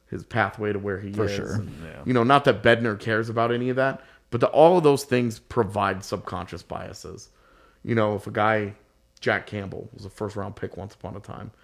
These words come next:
Speaker 1: keeps getting opportunities because he was a first-round pick once upon a time.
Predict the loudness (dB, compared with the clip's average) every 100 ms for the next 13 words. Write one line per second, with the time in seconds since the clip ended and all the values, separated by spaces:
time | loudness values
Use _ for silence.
0 | -20 -20 _ _ -2 -2 0 0 0 0
1 | -2 -6 -4 -4 -4 -8 -12 -12 -10 -10
2 | -12 -10 -10 -8 -10 -12 -12 -12 -12 -16
3 | -16 -16 -16 -16 -16 -16